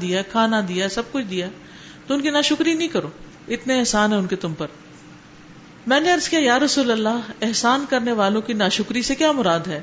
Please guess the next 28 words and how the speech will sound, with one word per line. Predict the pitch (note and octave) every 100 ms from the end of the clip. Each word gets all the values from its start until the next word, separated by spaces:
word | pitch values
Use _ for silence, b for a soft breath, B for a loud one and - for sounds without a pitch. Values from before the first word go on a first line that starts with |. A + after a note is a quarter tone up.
| - B B B B - G#3
نبی | G#3
صلی | G#3 G3
اللہ | F#3+
علیہ | F#3 F#3 F#3
وسلم | F3+ F#3+ F#3 G3
نے | F#3
فرمایا، | F3+ E3 E3+ E3+ F3+ B B B B D4
"ہو | E4+
سکتا | F4+ F#4 F4
ہے | E4+
کہ | E4 -
تم | C4
میں | C4+
سے | C#4 C4
کوئی | B3 A#3
عورت | G3 F#3+ F3+ - -
اپنے | G3 G3 A3+
ماں | G3+ F#3+
باپ | G3 A3 A#3
کے | A#3
ہاں | A3 A3+ A#3 B3 B B B B -
عرصہ | G#3+ G#3+ B3 A#3
دراز | G3+ G#3 A3+ A#3+
تک | - A#3+ F#3
بے | F3 G#3
شوہر | G3+ G#3+ G#3+ A3+
زندگی | G3 F#3+ F#3+ F#3+
گزارے | F3+ E3+ D#3 D#3